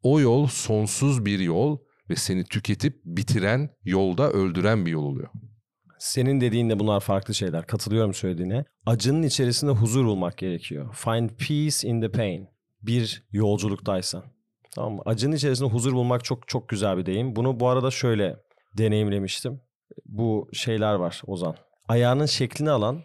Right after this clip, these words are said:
Speaker 2: yüzlerce iğneden oluşan yataklar var. İğne yatakları. Bunun üzerine iki ayağınla çıkıyorsun.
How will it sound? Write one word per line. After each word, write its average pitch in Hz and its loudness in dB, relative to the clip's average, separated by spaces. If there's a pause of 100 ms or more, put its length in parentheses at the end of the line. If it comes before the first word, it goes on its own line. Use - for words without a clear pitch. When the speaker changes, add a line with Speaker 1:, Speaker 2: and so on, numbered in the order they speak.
Speaker 2:
yüzlerce 120 0
iğneden 110 0
oluşan 104 -4 (480)
yataklar 113 0
var. 82 -2
İğne 117 0
yatakları. 98 -6 (140)
Bunun 117 -2
üzerine 104 0
iki - -4
ayağınla 90 0
çıkıyorsun. - -4